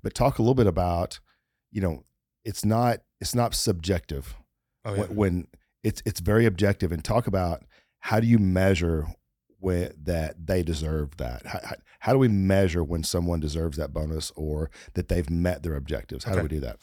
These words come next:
Speaker 2: Yeah, you know, let's use the professional services team for as a, as an example. We have a, a threshold of projects initiated and projects closed for each quarter. And if, if they do that, it triggers a,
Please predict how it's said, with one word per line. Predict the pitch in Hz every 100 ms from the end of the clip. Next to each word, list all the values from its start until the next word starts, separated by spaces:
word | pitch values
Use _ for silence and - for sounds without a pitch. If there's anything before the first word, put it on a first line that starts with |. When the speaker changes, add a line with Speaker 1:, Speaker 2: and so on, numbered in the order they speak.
| -
Speaker 2:
Yeah, | 190 160
you | 151
know, | 139
let's | 127 139
use | 139 127
the | 120
professional | 110 120 117 110
services | 117 127 - -
team | 104
for | 95 98
as | 98
a, | 101
as | 127 101
an | 101
example. | 95 104 123 101 87 - - _ _ _ -
We | 123 139
have | 139 127 113
a, | 117 110 104 101 101 -
a | 110
threshold | - 226 127 - 107 113
of | 104
projects | - 107 107 110 110
initiated | 104 98 110 101
and | 98
projects | - 98 107 -
closed | - 104 95 92
for | -
each | 101 95
quarter. | - 113 127 - _ _ _ _ _ _
And | 120
if, | 110 98 -
if | 117 98
they | 113 110
do | 107 135
that, | 120 95 -
it | 113
triggers | - - 101 104 -
a, | 107